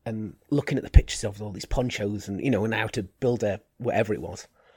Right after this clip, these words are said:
Um, and looking at my brother's forts, and I remember looking at this poncho, and it was in the combat and survival magazine, and then my brother's forts, and in the photographs, like, the poncho was rigid and not a crease. And I went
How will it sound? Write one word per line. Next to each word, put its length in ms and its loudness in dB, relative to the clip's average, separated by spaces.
Um, 320 -4
and 240 0
looking 240 4
at 80 -2
my 80 2
brother's 300 2
forts, 640 -2
and 100 -8
I 40 -6
remember 280 -6
looking 300 -2
at 80 -6
this 80 -6
poncho, 580 -2
and 120 0
it 60 -6
was 240 -4
in 140 2
the 60 -2
combat 340 0
and 80 -8
survival 320 4
magazine, 520 -6
and 80 -4
then 80 -2
my 80 -2
brother's 360 0
forts, 440 -2
and 80 -6
in 140 -4
the 60 -4
photographs, 760 0
like, 140 0
the 40 -4
poncho 400 4
was 220 0
rigid 580 4
and 120 0
not 160 -2
a 60 -4
crease. 640 -2
And 100 -10
I 40 -4
went 180 -2